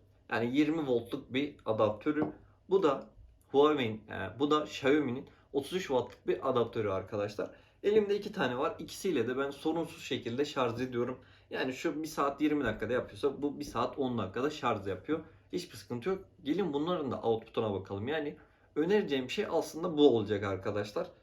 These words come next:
Şu, bunun hani bu, bu direkt yirmi watt. Yani yirmi watt'ın da output'u nasıl arkadaşlar?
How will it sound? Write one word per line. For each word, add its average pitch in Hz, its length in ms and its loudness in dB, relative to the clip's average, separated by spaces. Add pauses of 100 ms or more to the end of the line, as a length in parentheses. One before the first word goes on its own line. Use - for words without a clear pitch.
(120)
Şu, - 300 -14
bunun 196 260 -2
hani 110 340 -4
bu, 190 220 -4 (100)
bu 170 120 -2
direkt 175 260 2
yirmi 135 220 2
watt. 107 280 -2 (320)
Yani 120 220 0
yirmi 156 160 2
watt'ın 175 420 0
da 175 220 0
output'u 143 480 4
nasıl 190 240 0
arkadaşlar? 123 540 0